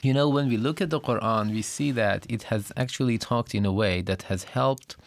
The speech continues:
in the theologians, uh, like Shahid Mutahari and also other theologians, to come to a very,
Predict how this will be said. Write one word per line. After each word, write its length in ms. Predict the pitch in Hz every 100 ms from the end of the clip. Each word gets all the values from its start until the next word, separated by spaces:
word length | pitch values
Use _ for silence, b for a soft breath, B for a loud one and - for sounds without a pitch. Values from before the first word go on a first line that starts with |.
| 113
in 160 | 107
the 100 | 104
theologians, 920 | 95 110 104 117 120 101 90 87 90
uh, 600 | 104 101 92 90 90 92 95
like 220 | 104 104
Shahid 280 | - 107 104
Mutahari 640 | 95 123 117 113 107 104
and 120 | 98
also 260 | 98 - 95
other 300 | 107 127 120
theologians, 800 | - 107 104 101 92 90 92 - B B B B _
to 420 | - 139 135 135
come 420 | 127 - 175 180
to 340 | 175 - 120 113
a 140 | 110
very, 440 | 101 101 123 139